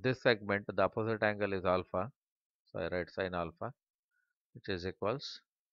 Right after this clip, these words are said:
and this segment is of length thirty kilometer per hour, which is speed of the rain, thirty kilometer per hour, divide by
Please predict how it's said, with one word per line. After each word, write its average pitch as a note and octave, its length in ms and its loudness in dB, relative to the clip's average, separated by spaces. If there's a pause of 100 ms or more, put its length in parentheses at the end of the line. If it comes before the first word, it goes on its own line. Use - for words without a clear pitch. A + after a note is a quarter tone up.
(840)
and F#2+ 240 -6
this C3+ 180 2
segment A#2+ 400 0
is A2+ 180 2 (280)
of G2+ 160 -6
length A2 260 0 (320)
thirty A#2+ 400 2 (300)
kilometer G2+ 400 -2
per F2+ 180 0
hour, F2 240 0 (1300)
which F2+ 140 -12
is F#2 180 -4
speed G#2 260 0
of F#2+ 180 2
the G2 120 2
rain, G#2+ 300 0 (200)
thirty G2 320 -4
kilometer F#2 480 -2
per F2+ 180 -2
hour, F2 260 -2 (1000)
divide A2+ 380 8
by G#2+ 280 2